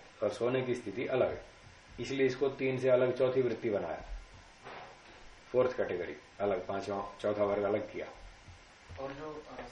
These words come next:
Speaker 2: समाधि है
Speaker 1: हम्म।
Speaker 2: या योग,
Speaker 1: हम्म।
Speaker 2: उसमें भी तो प्रत्यक्ष होता
Speaker 1: हाँ, उसको वृत्ति से अलग गिना।
Speaker 2: अलग गिना।
Speaker 1: हाँ, नहीं तो वो वृत्ति मानेंगे तो फिर,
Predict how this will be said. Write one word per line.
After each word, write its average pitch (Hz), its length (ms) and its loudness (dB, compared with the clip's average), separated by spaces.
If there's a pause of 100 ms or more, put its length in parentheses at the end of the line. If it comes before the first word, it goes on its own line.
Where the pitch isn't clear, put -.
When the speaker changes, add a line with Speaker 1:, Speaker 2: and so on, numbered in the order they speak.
(120)
Speaker 2:
समाधि 143 420 -6
है - 540 -6
Speaker 1:
हम्म। 120 300 -2
Speaker 2:
या 120 60 -8 (360)
योग, 123 240 -8 (240)
Speaker 1:
हम्म। 113 160 0 (540)
Speaker 2:
उसमें 285 280 -10
भी 277 80 -10
तो - 160 -14
प्रत्यक्ष - 420 -14
होता - 260 -8
Speaker 1:
हाँ, 104 100 0 (200)
उसको 147 300 4
वृत्ति 139 320 4
से 147 100 6
अलग 110 280 8
गिना। 95 180 0
Speaker 2:
अलग - 220 -4
गिना। 107 420 -10
Speaker 1:
हाँ, 92 420 -4
नहीं 117 140 2
तो 123 100 4
वो 120 220 10
वृत्ति 131 300 6
मानेंगे 143 300 4
तो 147 100 8
फिर, 139 200 4